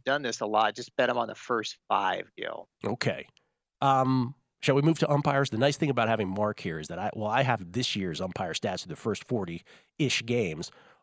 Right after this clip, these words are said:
Speaker 2: Mark has historical stats. So we'll see who, who have been the most reliable over and under umps thus far this year. And you'll tell us if this checks out with your historical numbers. These are the umpires that, when they're behind home plate calling balls and strikes, have produced the most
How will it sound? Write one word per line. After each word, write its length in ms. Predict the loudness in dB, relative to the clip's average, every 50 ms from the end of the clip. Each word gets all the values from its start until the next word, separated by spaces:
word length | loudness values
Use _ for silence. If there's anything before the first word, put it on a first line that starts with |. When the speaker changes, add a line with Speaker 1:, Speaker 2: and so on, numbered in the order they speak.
| _ 0
Speaker 2:
Mark 220 | 2 2 2 2
has 140 | 0 -2 -2
historical 440 | -4 -6 0 2 2 2 2 0 -6
stats. 280 | -6 -4 -6 -6 -4
So 80 | -4 -4
we'll 80 | -4
see 200 | -2 0 0 2
who, 260 | 4 4 4 4 2 2
who 100 | 4 2
have 120 | 4 4
been 100 | 4 2
the 60 | 4
most 180 | 2 2 0 0
reliable 480 | 0 0 2 2 2 2 2 0 0 2
over 380 | 0 2 2 2 2 0 -2 -2 -4
and 180 | -6 -6 -8 -6 -2
under 320 | 0 2 4 4 2 2 2
umps 220 | 0 0 0 -2 -2
thus 180 | -2 -2 -2
far 180 | 0 0 0 0
this 180 | 0 -2 -4 -2
year. 100 | -2 -2
And 80 | 0
you'll 100 | -2 -2
tell 220 | 0 2 2 2 2
us 120 | 0 -4
if 60 | -6
this 140 | -6 -6 -6
checks 300 | -2 -2 -2 -2 -2 -4
out 260 | -2 -2 -2 -4 -4 -8 -16 -20 -20 -20 _ _
with 140 | _ -2 0
your 80 | 0 -2
historical 560 | -2 -4 0 2 4 4 4 2 0 -4 -6
numbers. 360 | -4 -6 -8 -10 -12 -16 -16 _
These 280 | 0 2 2 2 0 0
are 300 | 4 4 4 6 6 2
the 240 | 2 0 -2 -2 -2 2
umpires 600 | 2 2 2 2 -2 -2 -2 -2 -4 -4 -6 -4
that, 160 | -4 -6 -4
when 140 | -4 -4 -2
they're 120 | -2 -4
behind 480 | -4 -6 -8 -2 2 4 4 4 4 4
home 180 | 2 2 0 0
plate 300 | -2 -2 -2 -2 -2 0
calling 260 | 0 2 2 2 0
balls 260 | 0 0 0 0 0
and 80 | -2 -6
strikes, 460 | -4 -2 -2 -2 -2 -6 -12 -14 -18 _ -20 -20 -20 _ _ _ _ _ _
have 380 | -2 0 2 2 2 0 -2 -4 -8 _
produced 400 | -2 0 4 4 4 4 2 0
the 80 | -2 0
most 440 | 2 4 4 4 4 2 0 -4